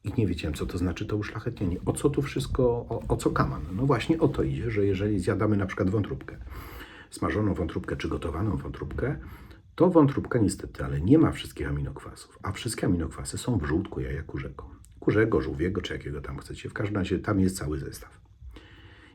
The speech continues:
Jeżeli do tej wątróbki dołożymy sobie, mm, coś z jajek, albo jajka gotowane, smażone, czy ta wątróbka będzie opanierowana w żółtku jaja kurzego, czy innego gada, no to dostarczamy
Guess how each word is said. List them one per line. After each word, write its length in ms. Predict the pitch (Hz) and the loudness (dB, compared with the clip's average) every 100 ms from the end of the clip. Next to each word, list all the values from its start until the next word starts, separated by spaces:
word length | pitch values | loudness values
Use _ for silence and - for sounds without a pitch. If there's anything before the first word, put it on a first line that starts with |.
| - | -2
Jeżeli 320 | 95 123 180 | 4 8 8
do 80 | 185 | 8
tej 300 | 160 135 107 - 80 78 | 8 8 6 0 -4 2
wątróbki 720 | 117 107 127 101 - - 69 | 4 6 8 6 4 -8 -2
dołożymy 500 | 90 80 104 147 120 | 0 2 6 6 6
sobie, 480 | - 78 71 67 64 - - | 4 0 0 -4 -6 -12 -12
mm, 420 | 76 67 67 69 - _ - - | -8 -6 -8 -10 -14 _ -20 -4
coś 320 | - 107 - | 0 0 -2
z 140 | 69 | -4
jajek, 380 | 82 - - - | -4 -4 -6 -4
albo 220 | 139 160 | 0 2
jajka 420 | - 67 - - 90 | 2 0 -8 -12 -8
gotowane, 680 | 92 90 67 71 95 78 78 | -8 -8 -8 -4 -4 -6 -10
smażone, 540 | - 69 - 82 78 - _ _ - - - - - - | -10 -6 -4 -6 -8 -12 _ _ -20 -20 -20 -20 -20 -16
czy 460 | - 76 82 82 71 - - _ | -8 -2 -2 -2 -4 -12 -20 _
ta 120 | 85 | -4
wątróbka 400 | 82 82 98 90 | -2 -2 -4 -2
będzie 240 | 82 - | -2 0
opanierowana 680 | 80 78 71 69 71 92 85 | -2 -2 -2 -2 -2 -2 -2
w 60 | 76 | -2
żółtku 300 | 80 - 73 | -4 -4 -4
jaja 240 | 65 67 | -4 -6
kurzego, 540 | 69 67 64 87 143 - - - - - | -8 -8 -8 -6 -6 -6 -14 -20 -20 -18
czy 120 | - 160 | 6 12
innego 420 | 147 95 69 - | 12 12 6 -2
gada, 360 | 78 73 113 - - - - - - _ _ _ | -4 -4 -6 -6 -14 -20 -20 -20 -20 _ _ _
no 80 | 95 | -6
to 120 | 95 | 0
dostarczamy 800 | 117 104 101 90 - 82 85 92 | 2 2 -2 -4 -4 -2 -2 -4